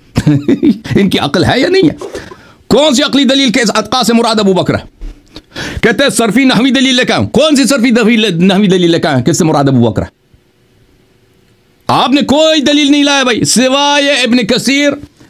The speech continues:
ابن ابی حاتم سے کچھ آپ نے نقل کیا، اور اس سے کس سے نقل کیا؟ آ، کتاب روح المعانی سے آپ نے نقل کیا۔ کوئی شیعہ کوئی کتاب نہیں لایا اور با-، اج-، اجماع کی ادعا کیا۔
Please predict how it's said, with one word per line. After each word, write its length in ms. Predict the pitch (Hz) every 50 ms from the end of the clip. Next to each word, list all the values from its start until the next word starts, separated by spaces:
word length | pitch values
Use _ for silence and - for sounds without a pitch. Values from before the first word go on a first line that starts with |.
| - _ _ _ _ _ _ _ _ _
ابن 240 | - 233 254 233 262
ابی 180 | 247 226 240
حاتم 460 | 208 - 190 214 226 208 277 277 277
سے 100 | 214 254 254 190
کچھ 180 | 254 226 269
آپ 80 | 254 262
نے 120 | 226 254
نقل 260 | 254 262 277 247 247
کیا، 300 | 202 202 240 247 254 254 - - - - -
اور 260 | - 180 247 269 269
اس 180 | 254 262 214 -
سے 60 | 262 202
کس 160 | 214 240 196
سے 120 | - 233 262
نقل 280 | 254 254 - 240 240 196
کیا؟ 200 | 214 170 170 - - - - - - - -
آ، 260 | - 147 160 175 151 - - - - - -
کتاب 380 | - 190 190 233 254 240 226 226 214 202 214 175
روح 160 | 220 185 -
المعانی 400 | 330 311 311 180 202 220 233 202
سے 100 | 170 202
آپ 60 | 175
نے 80 | 170 170
نقل 220 | 156 - 156 131
کیا۔ 180 | - - - - - -
کوئی 440 | - 285 302 311 311 302 294 269
شیعہ 300 | 226 - - 240 277 247
کوئی 260 | 254 196 254 285 285 233
کتاب 280 | 247 233 269 254 247
نہیں 100 | 226 226
لایا 140 | 202 165 151
اور 180 | - 220 254 233
با-، 220 | 190 233 233 226
اج-، 240 | 202 233 247 190 - -
اجماع 300 | 214 190 202 240 269 262 247 214 208 - - - 190 160 180 - - _ _ - 143 -
کی 80 | 196
ادعا 320 | 214 175 139 - - 185 180
کیا۔ 220 | - - 131